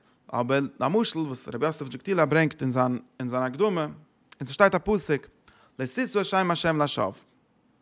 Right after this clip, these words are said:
Pusik in der Seher sagt, "Wo ist der Tatsch? Wo ist der Pshat? Kol Alma Moed, ich kann schon machen, wo ist der Tatsch?" Schwer nicht falsch. "Lesisu Hashem Hashem" ist Tatsch schwer, schwer bis Moi. Lashav falsch.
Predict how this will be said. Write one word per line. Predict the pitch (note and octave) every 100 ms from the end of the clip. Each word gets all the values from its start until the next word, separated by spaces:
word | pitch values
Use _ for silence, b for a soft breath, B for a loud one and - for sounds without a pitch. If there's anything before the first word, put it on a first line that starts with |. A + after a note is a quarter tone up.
| _ _ _
Pusik | F#3+ D#3+
in | D#3
der |
Seher | D3+ D#3+ D3+
sagt, | D3+
"Wo | D3+ C3 E3
ist | G#3
der | F#3+
Tatsch? | B2 B2 -
Wo | -
ist |
der | E3+
Pshat? | - B2 C#3 - -
Kol | G3
Alma | F3+ D#3+
Moed, | C3+ B2
ich | B2+
kann | C#3
schon | B2 C3
machen, | A2
wo | A2+ B2+ G#3+
ist |
der | D#3
Tatsch?" | C3 D3 F#3 - _ _ _ _ b b b -
Schwer | D3 G#3
nicht | G3+ -
falsch. | A#2+ B2 - - _ _ b b b
"Lesisu | G3 G#3+ G#3+ G3+ - D#3 C#3+ -
Hashem | - D#3+ D3+
Hashem" | C#3 C#3+ B2+
ist | B2
Tatsch | A#2+ -
schwer, | A#2+ B2 E3
schwer | - - C3 B2
bis | A2 -
Moi. | B2 E3 D4 - _ b b b b _
Lashav | F3 D4 C#4+ -
falsch. | B3+ B3+ B3 -